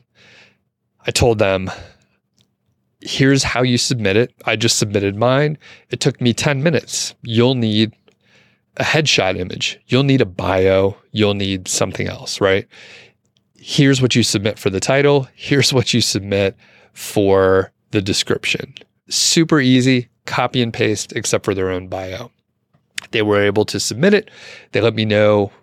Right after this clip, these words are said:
when they finished, so I knew everybody submitted how they were supposed to. So the other people that were on the panel, the facilitator that stepped in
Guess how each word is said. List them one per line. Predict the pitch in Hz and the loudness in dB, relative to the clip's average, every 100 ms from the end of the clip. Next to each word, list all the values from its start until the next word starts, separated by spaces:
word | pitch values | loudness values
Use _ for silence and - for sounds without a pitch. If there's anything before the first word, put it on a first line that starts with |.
| _ | _
when | - 110 104 | -6 -2 0
they | 98 | 0
finished, | - 160 151 - - - | 0 0 0 -2 -6 -12
so | - - | -4 0
I | 104 | 2
knew | 101 98 | 2 2
everybody | 98 110 110 110 113 107 | 2 2 2 2 2 0
submitted | - 101 101 101 98 | -2 -4 -4 -4 -4
how | 98 | -2
they | 95 98 | -4 -4
were | 95 | -8
supposed | - 113 - - - | -10 -8 -8 -8 -10
to. | - - - - - - | -12 -16 -20 -20 -20 -12
So | - | 0
the | 135 | 2
other | 151 165 | 2 2
people | 151 135 127 | 2 2 2
that | 104 | 2
were | 98 101 101 - | 2 2 0 -2
on | 110 | -2
the | |
panel, | 104 113 101 101 101 - _ _ _ _ _ - - | -2 -2 0 0 -2 -8 _ _ _ _ _ -16 -4
the | 120 | -2
facilitator | 113 120 - 139 131 123 110 104 | 0 0 2 2 2 2 2 0
that | 95 | -2
stepped | - 104 90 - | -2 -2 0 2
in | 151 139 | 2 2